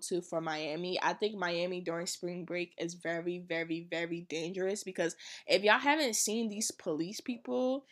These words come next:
they're getting out of pocket. They're getting way too, um, what's the word I'm looking for?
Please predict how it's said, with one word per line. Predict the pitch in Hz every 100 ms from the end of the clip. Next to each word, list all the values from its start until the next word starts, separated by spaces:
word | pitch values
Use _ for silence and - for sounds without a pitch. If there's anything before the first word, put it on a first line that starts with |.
| - -
they're | 202 226
getting | 277 247
out | 185 208
of | 202
pocket. | 190 185 208 190
They're | 185 185
getting | 196 214 190
way | 160 185
too, | 185 - 202 190 -
um, | 165 160 151 147 - - _ _ _ _ _ _ _ - -
what's | - -
the | 175
word | 180
I'm | 175
looking | 170 175
for? | - 151 151